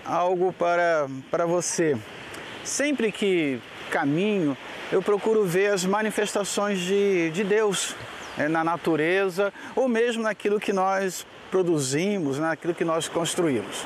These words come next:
E nesse espaço, o que tem me chamado a, a atenção são, é, é toda essa, essa faixa aqui de terra que sofre com a,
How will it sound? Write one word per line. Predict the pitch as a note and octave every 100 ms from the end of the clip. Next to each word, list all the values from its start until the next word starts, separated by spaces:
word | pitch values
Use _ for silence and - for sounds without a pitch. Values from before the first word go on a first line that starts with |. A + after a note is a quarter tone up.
| - - - - - - - -
E |
nesse | A#3+ D4+ -
espaço, | G3+ - G3 G#3 G3 F3
o | E3
que | F3
tem | A3
me | A3+
chamado | - F#3+ D#3+ E3 E3 D#3
a, | D3 C#3 A#2+ A2+
a | C3
atenção | D#3+ D3+ C#3 - F#3 G#3 D#3+ - - - - - -
são, | - - G3 G3+ - -
é, | D#3 E3+ F3 E3 D#3
é | D#3+
toda | E3 A3+
essa, | A3+ - G#3+ F#3+ D#3+ C3+ B2 - - - -
essa | C3+ D#3
faixa | C#3+ - E3+ F#3+ F3 D3+
aqui | D3 D#3+
de | C#3
terra | - E3+ F#3+ D#3+ C3 A#2+ - - - - -
que | G3
sofre | F#3 - F#3+ F#3+ F#3 G#3 G3+ F#3 - - -
com | F#3 F#3+ F#3+
a, | F#3+ F#3 F3+